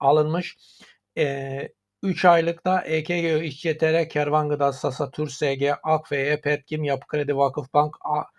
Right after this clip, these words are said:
Aksa, Tukaş hisseleri alınırken Ee, altı aylıkta İş C T R, Ak F G Y, Eke G O, Kervan Gıda, Sasa, Vakıfbank, Tür S G, Çante,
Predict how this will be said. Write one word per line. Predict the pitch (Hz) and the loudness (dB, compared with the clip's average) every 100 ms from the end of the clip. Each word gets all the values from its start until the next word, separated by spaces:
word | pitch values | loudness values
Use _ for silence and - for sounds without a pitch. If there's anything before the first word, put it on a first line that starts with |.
| _ _ _ | _ _ _
Aksa, | - 160 - - 185 185 - - - - | 6 6 6 2 4 4 0 -18 -20 -14
Tukaş | 156 147 127 - | 4 6 6 2
hisseleri | 131 - 147 131 127 | -14 -8 -4 -2 2
alınırken | 139 151 160 - 160 160 - - - - _ | 2 2 0 0 0 0 -14 -20 -20 -20 _
Ee, | 135 131 | -4 -2
altı | - 143 131 135 190 | -2 2 4 8 8
aylıkta | 196 160 160 160 | 8 4 2 0
İş | 143 135 | 0 -2
C | 151 135 | -2 0
T | 139 | 2
R, | 139 | 2
Ak | 139 160 165 | 4 4 2
F | - 156 151 | 0 0 0
G | 131 | 0
Y, | 135 139 135 156 - | -2 0 0 -2 -2
Eke | 156 131 160 | -8 -6 -4
G | 151 143 135 | -2 0 0
O, | 151 | 0
Kervan | 147 139 139 147 | -2 0 0 0
Gıda, | 147 139 139 | -2 -2 -2
Sasa, | 127 139 135 143 | -2 -4 -2 2
Vakıfbank, | 131 127 131 139 139 135 | 2 0 -4 -2 -2 -4
Tür | 156 147 | -10 -10
S | - 127 | -4 -4
G, | 123 143 | -2 -4
Çante, | - 131 127 139 | -2 -2 0 -2